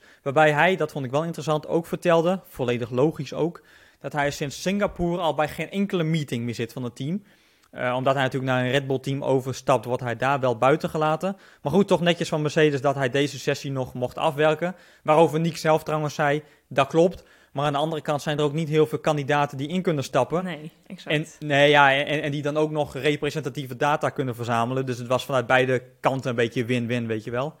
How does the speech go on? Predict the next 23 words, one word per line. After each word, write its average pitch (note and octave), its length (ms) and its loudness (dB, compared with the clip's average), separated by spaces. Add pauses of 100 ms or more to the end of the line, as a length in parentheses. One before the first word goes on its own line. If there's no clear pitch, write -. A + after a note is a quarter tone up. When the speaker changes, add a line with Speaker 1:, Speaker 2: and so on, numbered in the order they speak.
Speaker 2:
En F#3 140 -8
die E3 80 -6
weten D#3+ 260 -6
ze E3+ 100 -8
ook F3 240 -4
wat F3 200 -6
ze G3 100 -8
aan F3 180 -6
die F3 80 -12
coureur F3+ 320 -10
hebben. F3+ 260 -8
Want D#3+ 140 -14
ik E3+ 80 -16
bedoel, E3+ 180 -12
Nick F#3 240 -6
kennen F3+ 260 -8
ze F3 120 -10
nu F3 120 -6
al F3 60 -6
zo F3+ 220 -4
lang. F3+ 400 -10
Ja. D3 180 -14
Speaker 1:
Ja. D3 180 0